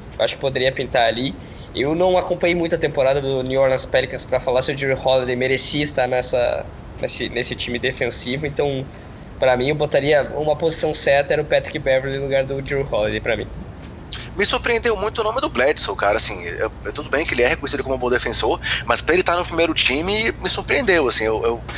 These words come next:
Speaker 2: eu não esperava realmente que ele tivesse ali. Assim como o Marcus Smart, foi um cara que oscilou muito na temporada, teve aquele período que ele ficou fora, é um nome que eu também talvez tenha me surpreendido, mas mais do que o do Smart, porque o Smart tem mais a, o reconhecimento histórico, digamos assim.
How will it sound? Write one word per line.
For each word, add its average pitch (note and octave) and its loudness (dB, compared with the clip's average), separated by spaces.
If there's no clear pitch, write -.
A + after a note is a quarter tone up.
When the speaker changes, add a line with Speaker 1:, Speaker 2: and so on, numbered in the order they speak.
Speaker 2:
eu B2+ 2
não B2+ 4
esperava E3+ 2
realmente C#3+ 0
que - -4
ele D#3+ 0
tivesse D#3 4
ali. G3 2
Assim - 4
como A#3 0
o - 2
Marcus G3+ 2
Smart, C#3+ 2
foi C3 -2
um A#2+ -6
cara B2+ 0
que - -6
oscilou D3+ 0
muito C#3 -2
na B2 -2
temporada, B2 4
teve A#2+ 0
aquele C3 0
período B2 -2
que - -2
ele A#2 -4
ficou - -6
fora, C3+ 4
é A#2+ 2
um B2+ 2
nome C3+ 0
que C3+ -6
eu - -4
também C3+ -2
talvez B2+ 2
tenha C3+ 2
me C3+ -4
surpreendido, C3+ -2
mas D3 4
mais D3 4
do G3 -2
que - -6
o F#3+ -2
do F3+ -2
Smart, D3 2
porque - -6
o - 0
Smart E3 0
tem F#3+ 0
mais F3 2
a, D3+ 4
o C3+ -2
reconhecimento D3 0
histórico, B2+ 2
digamos A#2+ -2
assim. - 0